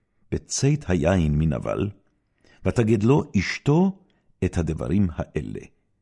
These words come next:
וימות ליבו בקרבו, והוא היה לאבן. ויהי כעשרת הימים, ויגוף אדוני את נבל, וימות.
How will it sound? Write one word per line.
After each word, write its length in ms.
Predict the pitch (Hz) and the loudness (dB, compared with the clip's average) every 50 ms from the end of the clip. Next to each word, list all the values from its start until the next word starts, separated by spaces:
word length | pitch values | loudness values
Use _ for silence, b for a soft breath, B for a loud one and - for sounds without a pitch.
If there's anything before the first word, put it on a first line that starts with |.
| _ _ _ - | _ _ _ -14
וימות 880 | - - - - - - - - 104 120 135 135 127 120 - - - - - | -12 -12 -10 -10 -10 -6 -2 0 4 4 6 6 4 2 -2 -8 -18 -10 -4
ליבו 460 | - 80 92 80 - - 87 85 76 | 0 0 0 0 0 -2 0 0 0
בקרבו, 680 | 69 73 73 - - 78 76 - - 57 55 - - _ _ _ _ _ _ _ _ _ _ _ _ _ - - | 0 -2 -4 -4 -4 -4 -4 -4 -6 -8 -8 -10 -12 _ _ _ _ _ _ _ _ _ _ _ _ _ -8 -8
והוא 320 | - 73 76 110 104 80 | -6 -2 0 0 0 0
היה 400 | 80 76 64 62 80 80 87 92 92 - _ _ _ _ - | -2 -4 -4 -2 0 0 0 -2 -4 -8 _ _ _ _ -8
לאבן. 560 | - - 82 - - - - - - 67 - - - 80 - _ _ _ _ _ _ _ _ _ _ _ _ _ _ _ B B B B B B B B 101 | -4 -4 -4 -4 -4 -4 -4 -4 -4 -6 -10 -10 -12 -14 -16 _ _ _ _ _ _ _ _ _ _ _ _ _ _ _ B B B B B B B B 2
ויהי 300 | 98 98 104 139 151 147 | 2 4 6 4 4 4
כעשרת 560 | 147 113 - 113 - - 135 131 135 131 - | 4 4 4 4 2 4 4 4 4 4 4
הימים, 340 | 143 143 143 147 131 95 73 - - _ _ _ _ _ _ _ _ _ _ _ _ - | 2 4 4 4 4 4 2 -2 -6 _ _ _ _ _ _ _ _ _ _ _ _ -10
ויגוף 720 | - 69 - - - - 64 - 127 147 147 - - - | -8 -8 -8 -10 -12 -8 0 2 2 2 2 -2 -4 -2
אדוני 440 | 104 98 107 90 85 90 90 67 71 | 0 2 4 4 4 4 2 0 -2
את 120 | - - | -2 -2
נבל, 480 | 82 73 65 76 80 78 78 76 78 76 - _ _ _ _ _ _ _ _ _ - - | -2 -2 0 0 2 2 2 0 0 -2 -6 _ _ _ _ _ _ _ _ _ -8 -4
וימות. 680 | 71 71 71 73 - - 53 - - _ _ - - | -4 -2 -2 -2 -4 -6 -8 -12 -16 _ _ -20 -20